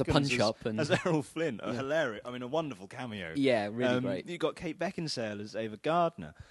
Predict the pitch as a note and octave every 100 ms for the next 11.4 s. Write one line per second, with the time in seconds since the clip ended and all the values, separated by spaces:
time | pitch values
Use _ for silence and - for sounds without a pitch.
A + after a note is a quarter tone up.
0 | - _ - C3 A#2 A2+ G2+ _ - -
1 | - - A#2 G2 C3 A#2 A2 C#3+ A#2+ A2+
2 | A2 B2 A2 G2+ G#2+ A2 - G#2+ G#2+ G2+
3 | C#3 C3+ A#2+ A#2+ A2+ A2 A2 G#2 G#2 C3
4 | B2+ A2 G#2+ - D3+ - - - D#3 -
5 | D#3 B2 B2+ - - F3+ - D#3+ - G#3
6 | F3+ D#3+ D#3+ D3 C#3+ C3+ C3 D#3 D3 D3+
7 | G3+ C3 G2 - B2 G#2 B3 A#3 - F3
8 | G3+ G3+ G#3 G3 F#3+ F#3 F3 E3 D3+ E3+
9 | D3 C3 B2+ C#3+ C3 C#3+ A#2+ B2 C#3+ B2+
10 | D3+ C3+ A#2 A#2+ D3+ D3 - - - D#3
11 | C#3 E3+ C3+ -